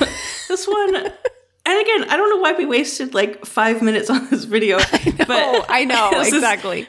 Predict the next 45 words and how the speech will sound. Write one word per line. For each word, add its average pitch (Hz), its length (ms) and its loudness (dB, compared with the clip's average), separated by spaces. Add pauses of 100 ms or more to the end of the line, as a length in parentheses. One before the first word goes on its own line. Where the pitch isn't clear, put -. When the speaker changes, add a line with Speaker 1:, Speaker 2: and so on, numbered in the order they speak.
Speaker 1:
this, 262 380 -2 (140)
this 262 240 0
girl, 226 200 0
and 214 120 2
she's 214 280 -2
like, 175 360 -2
"I 202 600 -2 (100)
talked, - 460 -8
I 180 480 -4
told 180 220 0
my 262 100 2
husband 330 360 2
that 240 80 2
I 220 100 2
wanted 190 280 -4
to - 60 -6
go 302 160 -2
thrifting, 247 580 -6
and 185 160 -4
he 262 160 2
said, 214 500 0
'Okay.' 285 840 2 (220)
So 277 280 2
I 277 140 4
went," 269 360 2
as 180 160 2
if 180 120 0
it's, 170 120 0
like, 165 160 0
this 170 160 -4
big 165 420 -2
Speaker 2:
That 480 200 4
was 571 140 0
a 403 80 4
little 240 180 4
strange 185 440 -2
to 190 120 -6
me, - 160 -6
too. - 320 -6 (100)
Speaker 1:
this 208 220 0
big 185 260 0
thing. 175 300 2
So 208 160 2
she 214 180 0
went 214 240 2